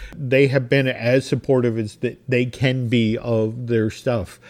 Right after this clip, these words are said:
I just, I felt bad that it, again, it, it's February, it's early in the year, and come award season for two thousand twenty-four, I,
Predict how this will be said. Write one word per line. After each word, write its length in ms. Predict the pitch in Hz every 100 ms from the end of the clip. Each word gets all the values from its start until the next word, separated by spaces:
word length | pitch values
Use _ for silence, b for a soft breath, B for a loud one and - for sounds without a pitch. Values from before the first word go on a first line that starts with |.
| B B B -
I 120 | 131
just, 260 | 156 147 -
I 100 | 147
felt 260 | - 156
bad 300 | 147 151 143
that 140 | 139 131
it, 120 | 139
again, 400 | 123 123 151 151
it, 180 | 104 104
it's 220 | 139 117
February, 560 | - 143 135 127 113 110
it's 100 | -
early 640 | 131 131 139 139 127 127 135
in 120 | 127
the 80 | 123
year, 440 | 113 135 120 110
and 400 | 117 113 110 110 B B B B - 151
come 180 | - 143
award 440 | 127 117 131 143
season 640 | - 135 113 120 120 113 120
for 160 | - 123
two 160 | 131
thousand 380 | 120 123 107 110
twenty-four, 580 | - 113 - 156 147
I, 100 | 107